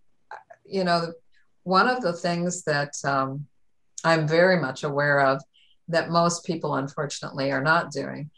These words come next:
and that's taking that last hour, maybe before bedtime, whatever your bedtime is, and, you know, reading, listening to music,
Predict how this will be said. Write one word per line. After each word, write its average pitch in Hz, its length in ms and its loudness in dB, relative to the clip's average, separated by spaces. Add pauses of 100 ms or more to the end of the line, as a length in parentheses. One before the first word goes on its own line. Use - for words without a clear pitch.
(240)
and 165 160 2
that's 170 280 4
taking 185 440 2
that 147 200 -2
last 147 440 0
hour, 143 460 2
maybe 135 300 -2
before 139 440 0
bedtime, 156 560 0
whatever 139 360 0
your 135 200 0
bedtime 135 520 -2
is, 151 460 -4 (500)
and, 156 580 4
you 208 120 0
know, 180 120 6
reading, 180 880 2
listening 170 400 -4
to - 140 -6
music, 156 760 -2